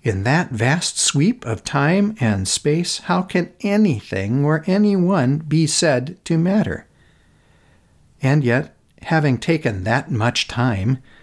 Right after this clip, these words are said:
how can it not? This podcast is an attempt a scattering or collection of attempts over time and across several episodes to try some ideas on for size, to wonder aloud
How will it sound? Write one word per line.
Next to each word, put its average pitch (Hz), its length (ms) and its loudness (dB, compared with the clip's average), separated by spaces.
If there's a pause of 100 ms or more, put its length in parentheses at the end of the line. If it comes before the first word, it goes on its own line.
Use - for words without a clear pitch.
(400)
how 220 200 0
can 262 260 0
it 277 200 0
not? 262 500 2 (1400)
This 226 160 0
podcast 95 640 -6
is 127 260 2
an 135 220 0
attempt 107 520 -4 (760)
a 131 60 -2
scattering 135 580 2
or 110 120 2
collection 143 480 -2
of 107 80 -4
attempts 104 480 -4
over 175 200 0
time 98 380 -2
and 110 80 0
across 127 320 -2
several 139 400 -2
episodes 92 640 -6 (840)
to - 100 -4
try 208 320 0
some 175 300 0
ideas 110 600 0
on 113 280 0
for 120 140 -2
size, - 460 -6 (640)
to 180 240 2
wonder 202 420 2
aloud 151 500 -4